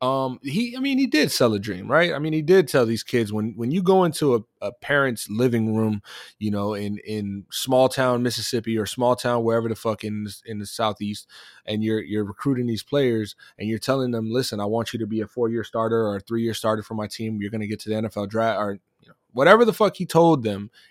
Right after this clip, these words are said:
in the room. He's, he's, he's leading them on, but this is what college coaches, this is part of their job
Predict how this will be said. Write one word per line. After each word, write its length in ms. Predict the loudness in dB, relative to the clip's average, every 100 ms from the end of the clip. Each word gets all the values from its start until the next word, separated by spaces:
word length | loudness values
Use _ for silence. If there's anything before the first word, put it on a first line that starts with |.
| _ -2
in 220 | 0 2
the 120 | 2
room. 340 | 4 4 2 -6 -20 _ _ _ _ _ _ _ _ _ _
He's, 300 | -2 -2 -4
he's, 400 | -4 -4 -4 -6 -4
he's 240 | -4 -2
leading 480 | 0 2 2 0 0
them 160 | 0
on, 320 | 2 2 0 2
but 240 | 2 2
this 180 | -2 -2
is 120 | -4 -2
what 220 | -4 -2
college 420 | -4 -2 -4 -8
coaches, 440 | -6 -6 -6 -8
this 140 | -6 -8
is 40 |
part 240 | -6 -4 -4
of 80 |
their 160 | -2 -4
job 480 | -2 -2 -2 -6